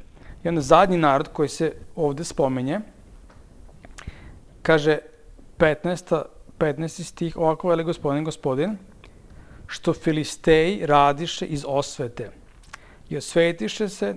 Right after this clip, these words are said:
radujući se iz srca i potirući iz stare mržnje. Zato ovako veli Gospodin, Gospodin, evo, ja ću dignuti ruku svoju na Filisteje, istrebit ću Hereteje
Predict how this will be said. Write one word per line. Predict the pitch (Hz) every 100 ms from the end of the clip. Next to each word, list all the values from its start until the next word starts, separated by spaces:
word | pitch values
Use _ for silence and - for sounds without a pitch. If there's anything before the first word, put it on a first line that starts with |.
| -
radujući | 160 165 165 175 165 -
se | -
iz | 139
srca | - 170 160 - 135 160 - - - -
i | 165
potirući | - 180 175 170 233 226 180 - 180
iz | - 143
stare | - - - - 151 156 156 151 135 - 143
mržnje. | 143 127 123 123 120 - - - - - - -
Zato | - 156 254 - 202
ovako | 165 165 - 170
veli | 147 143
Gospodin, | 147 135 - 139 131 143
Gospodin, | 139 - 131 131
evo, | 156 180 175 143 - - - - -
ja | 160
ću | 160 151
dignuti | 156 170 151 -
ruku | 139 170 170
svoju | 190 - 160 147 160
na | 165
Filisteje, | 147 - 147 - - 127 127 196 - - - - - - - - - -
istrebit | 160 - - 160 151 165
ću | - 170 - - - - -
Hereteje | 156 143 135 - 143 143 151 190